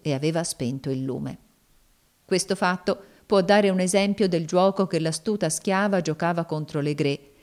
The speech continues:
il quale avrebbe oramai piuttosto cacciato la testa nelle fauci d'un leone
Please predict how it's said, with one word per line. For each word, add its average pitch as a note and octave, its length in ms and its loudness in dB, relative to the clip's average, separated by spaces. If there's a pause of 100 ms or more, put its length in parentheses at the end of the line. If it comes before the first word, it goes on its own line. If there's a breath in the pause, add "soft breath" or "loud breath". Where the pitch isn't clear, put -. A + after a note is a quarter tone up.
(120)
il G3 160 2
quale B3+ 280 6
avrebbe F#3+ 400 4
oramai G#3 440 4
piuttosto A3 500 0
cacciato A3+ 420 0
la F#3+ 120 2
testa A3 380 0
nelle F#3+ 220 2
fauci G#3 460 0
d'un F#3 200 0
leone F3+ 520 4